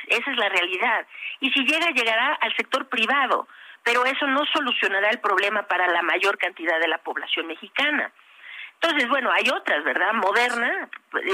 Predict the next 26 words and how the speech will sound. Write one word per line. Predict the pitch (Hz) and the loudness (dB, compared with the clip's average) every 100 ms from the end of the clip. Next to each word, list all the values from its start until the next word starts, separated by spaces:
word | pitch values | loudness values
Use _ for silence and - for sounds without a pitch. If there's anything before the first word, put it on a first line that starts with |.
| 185 | 2
esa | 196 - 233 - | 0 0 -4 0
es | 247 240 - - | 0 0 -4 -14
un | 190 202 | -16 -6
poco | 233 262 | -2 0
más | 254 269 | 0 0
sencillo, | 285 269 247 254 240 214 | -2 -2 -2 0 2 2
esa | 220 226 | 2 0
es | 220 220 | 0 -2
cadena | 175 180 214 | -2 0 0
de | 208 | 0
frío | 202 220 208 - - - - | 0 0 0 -2 -16 -20 -4
de | - - | -4 0
congelación, | 196 185 190 202 196 190 - 233 196 143 - | -2 0 0 2 0 0 0 2 0 -2 -4
es | - | -2
decir, | 220 226 208 | -2 0 0
a | |
menos | 196 185 190 | 0 -2 -2
veinte | 196 196 196 196 | -2 -2 -2 0
grados | 202 190 196 | 2 0 -2
centígrados. | 196 202 269 247 - - - - - - - | -6 -4 0 2 2 0 -6 -16 -18 -16 -6
Esto, | - 247 - 294 | -2 -2 -2 -2
pues, | - - | -2 -2
sí | 220 | -4
se | 226 | -8
tiene, | - 311 302 147 156 | -2 0 2 0 -4
incluso | 165 - 208 202 214 208 | -6 -6 -4 0 2 0